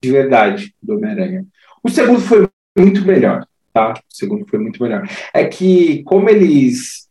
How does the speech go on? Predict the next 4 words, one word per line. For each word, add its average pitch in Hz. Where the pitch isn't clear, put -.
é, 104
escolheram, 127
por 123
estratégia 107